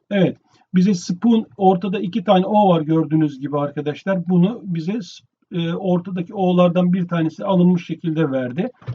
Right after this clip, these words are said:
Bunu örneğimizi değiştirelim. Ankara yaptık. Üç tane A var. Bunun bir tanesini almasını bekliyoruz.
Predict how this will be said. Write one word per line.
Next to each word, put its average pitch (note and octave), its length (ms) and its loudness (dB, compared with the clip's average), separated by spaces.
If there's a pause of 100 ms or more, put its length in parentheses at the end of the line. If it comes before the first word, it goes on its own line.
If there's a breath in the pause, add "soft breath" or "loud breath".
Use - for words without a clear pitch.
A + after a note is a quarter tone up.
(320 loud breath)
Bunu G3+ 320 -4 (160)
örneğimizi F#3 580 0
değiştirelim. D#3 680 2 (1800)
Ankara E3+ 460 0
yaptık. - 440 -6 (100)
Üç G3 220 -6
tane F3+ 240 2
A F#3+ 260 6
var. F#3 240 0
Bunun G3 240 2
bir G3+ 180 0
tanesini F3 420 0
almasını E3+ 500 2
bekliyoruz. D3 640 -6